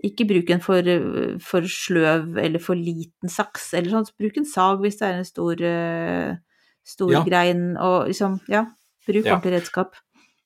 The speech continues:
Speaker 2: Absolutt, ø, ordentlig redskap, og hvis du da skjærer på et tre som er sykt, ø, for eksempel et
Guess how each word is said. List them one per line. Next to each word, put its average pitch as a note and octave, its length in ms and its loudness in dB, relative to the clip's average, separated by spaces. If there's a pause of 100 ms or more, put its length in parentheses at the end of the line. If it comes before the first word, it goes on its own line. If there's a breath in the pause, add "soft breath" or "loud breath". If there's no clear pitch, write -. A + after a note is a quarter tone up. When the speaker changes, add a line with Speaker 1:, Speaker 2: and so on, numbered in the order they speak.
(120)
Speaker 2:
Absolutt, B2+ 540 0
ø, A#2+ 240 4
ordentlig A2 320 4
redskap, D#3+ 320 2
og B2 180 4
hvis A2+ 240 -4
du D3 160 2
da A#2+ 320 4
skjærer F#2 400 0
på A2+ 80 6
et A#2 140 2 (100)
tre G#2+ 180 4
som A#2+ 140 -2
er B2 60 0
sykt, - 600 0
ø, A#2 240 2
for - 140 2
eksempel A2 540 0
et - 180 -4